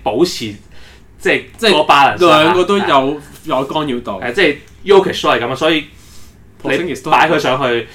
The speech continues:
Speaker 1: 誒，screen level 嘅時候，咁相對地簡單啲咯，會叫做。嚇。咁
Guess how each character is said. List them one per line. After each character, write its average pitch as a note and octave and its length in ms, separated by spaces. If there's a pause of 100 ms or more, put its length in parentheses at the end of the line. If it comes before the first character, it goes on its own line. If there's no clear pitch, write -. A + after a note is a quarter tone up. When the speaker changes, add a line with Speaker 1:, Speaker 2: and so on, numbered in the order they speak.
(420)
Speaker 1:
誒， A2+ 380
screen D3 280
level C3 320
嘅 - 40
時 G#2+ 160
候， G2 160
咁 C#3+ 200 (460)
相 F#3+ 280
對 B2+ 100
地 G#2+ 80
簡 A2 60
單 B2+ 140
啲 B2+ 120
咯， A2+ 200
會 - 100
叫 G2+ 120
做。 - 200 (1000)
嚇。 - 120 (540)
咁 G3+ 180